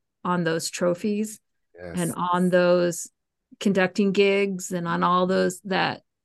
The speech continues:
Speaker 1: that we've, again, forgotten who we are as people is, is what's important. And, uh, I think our longevity in the field is what I think is important, because we see a lot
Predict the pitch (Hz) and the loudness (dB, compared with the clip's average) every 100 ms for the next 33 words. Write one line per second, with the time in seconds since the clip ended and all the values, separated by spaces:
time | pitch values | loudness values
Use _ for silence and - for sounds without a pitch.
0 | _ - 196 185 180 190 175 - 185 185 | _ -4 -2 0 0 0 -2 -6 -4 -2
1 | 185 180 180 185 - 185 180 170 - 175 | 0 -2 -4 -8 -8 -4 0 0 0 -4
2 | 170 175 - - 190 180 170 135 117 - | -4 -8 -12 -6 -2 0 0 -2 -8 -12
3 | - 196 185 185 180 185 _ - 185 190 | -6 -6 -2 -2 -2 -6 _ -6 -6 -6
4 | 185 190 180 180 151 185 170 180 175 180 | -8 -4 -2 -2 -2 -6 -4 -4 -4 -8
5 | 180 _ _ _ _ - 180 170 160 156 | -10 _ _ _ _ -6 -2 0 0 0
6 | 175 - 180 165 156 - - _ _ _ | -4 -6 -4 -4 -4 -8 -16 _ _ _
7 | _ _ 202 254 226 180 170 175 170 175 | _ _ 2 4 2 2 0 0 -2 -4
8 | 170 165 160 156 - 180 - - - 185 | -4 -6 -8 -8 -6 -6 -6 -14 -16 -12
9 | 180 170 156 175 165 160 - - 165 170 | -8 -6 -6 -8 -10 -10 -12 -10 -12 -14
10 | - - 190 185 190 - 190 180 175 190 | -12 -8 -6 -4 -6 -2 -2 2 2 0